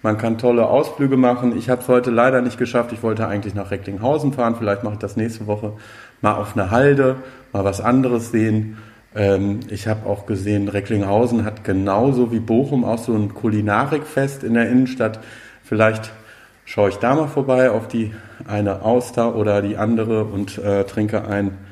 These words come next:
in der Flasche gereiften Schaumwein. Mal sehen, was der Sommer so für mich noch bereithält. Aber das soll euch nicht weiter beschäftigen. Ähm, vielmehr wollte ich kurz sagen, wir beschäftigen uns diese Woche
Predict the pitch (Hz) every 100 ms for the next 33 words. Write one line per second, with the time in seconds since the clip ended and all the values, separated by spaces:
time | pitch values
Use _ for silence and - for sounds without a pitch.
0 | - - _ 107 107 104 107 107 - 104
1 | 95 95 101 - 92 - 104 135 143 135
2 | 135 139 - - _ _ _ _ _ _
3 | - 101 107 101 98 110 107 95 95 95
4 | 101 101 98 104 104 104 101 117 95 92
5 | 95 87 85 - - - - - - -
6 | - _ - _ - 147 151 165 165 170
7 | 143 131 135 123 113 113 104 - 156 156
8 | 156 156 156 - - - 127 127 131 131
9 | 131 - 165 165 139 127 127 120 - -
10 | - _ _ - 131 143 139 139 127 127
11 | 120 120 120 117 127 131 123 110 127 123
12 | - 120 117 113 117 107 107 110 107 107
13 | - 123 123 123 131